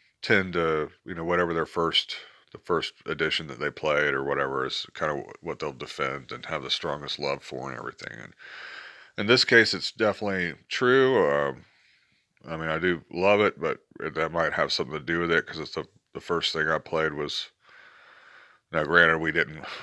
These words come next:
<laughs> we didn't understand the rules whatsoever. We rolled ability scores with a D twenty, but, uh, with, it was first edition A D and D. So, um,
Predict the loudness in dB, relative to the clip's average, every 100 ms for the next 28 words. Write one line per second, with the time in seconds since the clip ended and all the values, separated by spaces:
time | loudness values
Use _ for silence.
0 | -6 -2 -2 -4 _ -6 6 8 8 6
1 | 2 2 2 2 2 4 6 6 2 -4
2 | -8 -20 _ _ _ _ -20 0 4 6
3 | 6 8 10 8 6 2 2 4 4 2
4 | -4 -16 _ _ 2 6 6 2 0 0
5 | 0 -2 0 0 0 0 4 4 4 2
6 | 0 -2 -4 -4 -10 -16 -16 -16 -20 -8
7 | -6 -2 0 0 -2 -2 -2 0 -2 0
8 | 0 2 2 2 0 4 4 2 _ -20
9 | -18 -16 -16 -18 -20 _ _ _ _ _
10 | _ _ _ _ _ -12 -6 0 6 6
11 | 6 6 6 4